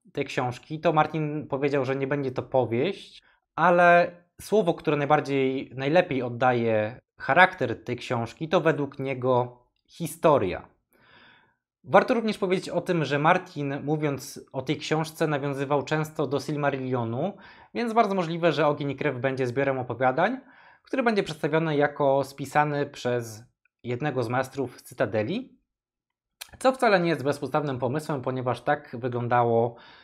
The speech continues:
jedno z opowiadań Martina, które było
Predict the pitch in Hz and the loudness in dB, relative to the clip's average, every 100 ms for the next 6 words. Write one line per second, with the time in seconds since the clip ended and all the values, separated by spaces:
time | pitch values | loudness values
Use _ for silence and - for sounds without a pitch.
0 | _ 139 143 139 135 127 120 120 123 127 | _ -2 0 0 0 0 -2 -2 0 0
1 | 117 120 120 - 151 - 120 113 113 113 | 2 0 0 -2 -4 -2 -2 0 2 4
2 | 113 113 _ | 4 0 _